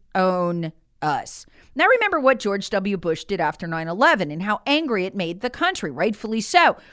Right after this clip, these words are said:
Remember we found out pretty quickly within days that nine eleven had been planned and executed through the Saudi embassy. But what happened? All the planes in the country were locked down. You couldn't fly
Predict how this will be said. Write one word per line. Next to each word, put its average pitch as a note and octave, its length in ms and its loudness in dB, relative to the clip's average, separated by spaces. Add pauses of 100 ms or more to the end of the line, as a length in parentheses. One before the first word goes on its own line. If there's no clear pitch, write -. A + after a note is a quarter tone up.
(120)
Remember F#4+ 320 2
we F#4+ 140 0
found C#4 320 2
out A3+ 260 4
pretty C#4 260 -2
quickly A#3+ 320 -2
within F#3+ 300 -4
days A3 400 2 (300)
that A3+ 160 0
nine C#4 260 2
eleven G#3 380 4
had G3 160 -4
been G3 180 -2
planned C4+ 320 -2
and E4 80 -2
executed F#3+ 580 -4
through D4+ 460 0
the E4+ 100 -4
Saudi G#3+ 400 4
embassy. D#4+ 480 -2 (380)
But B3+ 420 6 (280)
what C#4 240 4
happened? F4 400 0 (360)
All E4 320 8
the E4+ 80 -6
planes C4 380 0
in A#3+ 80 -2
the A#3+ 40 -4
country A3+ 320 -2
were F#3 120 -2
locked F#3 240 2
down. A#3+ 200 4
You A3 120 -4
couldn't G4 260 -2
fly A#3 320 4